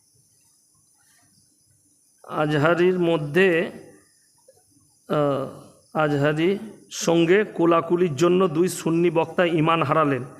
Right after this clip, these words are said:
আপনার মতামত কি? আমি তো প্রথমেই বলেছি, গুটকাখোর জিলাপি হুজুর, এই দুজন বক্তা বাংলাদেশে, এগুলো বেরেলি বক্তা, এরা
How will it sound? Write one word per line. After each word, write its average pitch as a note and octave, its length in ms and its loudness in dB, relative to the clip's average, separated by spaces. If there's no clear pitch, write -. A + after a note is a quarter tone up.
আপনার E3 360 2
মতামত D#3 440 -2
কি? C3+ 160 -14
আমি F#3+ 200 0
তো G#3 100 0
প্রথমেই G#3 380 0
বলেছি, F#3+ 600 -4
গুটকাখোর G#3 800 2
জিলাপি F#3 440 -2
হুজুর, C3 420 -2
এই A#3 240 6
দুজন A#3 520 2
বক্তা A3+ 680 4
বাংলাদেশে, G#3 600 0
এগুলো G#3+ 180 2
বেরেলি G#3 400 2
বক্তা, D#3+ 380 -4
এরা G3+ 540 6